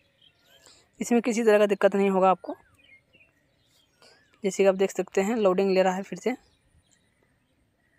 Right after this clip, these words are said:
अगर आपको किसी तरह का दिक्कत होता है तो आप इसमें helpline number दिया हुआ है, उस पर WhatsApp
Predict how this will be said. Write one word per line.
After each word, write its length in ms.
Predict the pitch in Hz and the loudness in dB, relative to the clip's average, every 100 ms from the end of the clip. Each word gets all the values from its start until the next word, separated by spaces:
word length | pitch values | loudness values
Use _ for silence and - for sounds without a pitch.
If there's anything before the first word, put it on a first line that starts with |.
| _ _ _ _ _ _ _ _ _ _ _ _ _ _ _ _ _ | _ _ _ _ _ _ _ _ _ _ _ _ _ _ _ _ _
अगर 180 | 185 202 | 2 4
आपको 200 | 202 208 | 4 0
किसी 200 | 202 208 - | -10 -6 2
तरह 140 | 208 | 4
का 80 | 202 | 4
दिक्कत 280 | 196 - 196 | 2 4 4
होता 160 | 190 | 2
है 200 | 190 247 370 _ _ | -2 -2 -4 _ _
तो 80 | 185 | 0
आप 140 | 185 - _ _ _ _ _ | 0 -2 _ _ _ _ _
इसमें 220 | 226 - 196 | -10 -4 -2
helpline 400 | 202 202 196 208 | 0 2 0 0
number 240 | 202 208 | -2 -2
दिया 160 | 190 202 | 2 2
हुआ 180 | 196 214 | 2 0
है, 80 | |
उस 160 | 294 208 | -2 -6
पर 100 | 196 | -4
WhatsApp 320 | 196 190 196 | -2 -2 -4